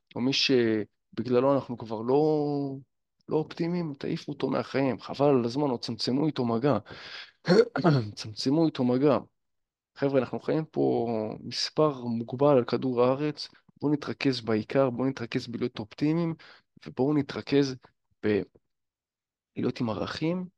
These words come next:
ועם חלומות. ועצה ממני אליכם, בחיים, אבל בחיים, אל תיתן לאף אחד, אה,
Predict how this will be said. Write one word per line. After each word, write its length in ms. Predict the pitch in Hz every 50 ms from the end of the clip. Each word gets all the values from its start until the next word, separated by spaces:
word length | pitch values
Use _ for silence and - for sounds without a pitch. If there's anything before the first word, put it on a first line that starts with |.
| _ _ _ _ _ -
ועם 240 | 104 - 101 107 104
חלומות. 680 | - - - 107 110 120 120 110 - - _ - - - _ _ _ _ _ _ - - _ _ _ _ - - - _ _ _ -
ועצה 540 | 107 107 107 101 104 - - 151 143 135 135
ממני 380 | 139 143 139 139 135 135 127
אליכם, 380 | 117 123 123 - - 156 165 170 170 165 - _ _ _ _ _ -
בחיים, 360 | 104 107 - - 139 156 156
אבל 200 | 147 131 127 131
בחיים, 580 | 127 143 139 - - - 151 - - 160 - 165 - _ _ _ _ _ _ -
אל 40 | 143
תיתן 300 | - 160 151 - 156 -
לאף 220 | 143 147 165 -
אחד, 240 | - - 147 143 143
אה, 400 | 143 71 139 - - 69 139 135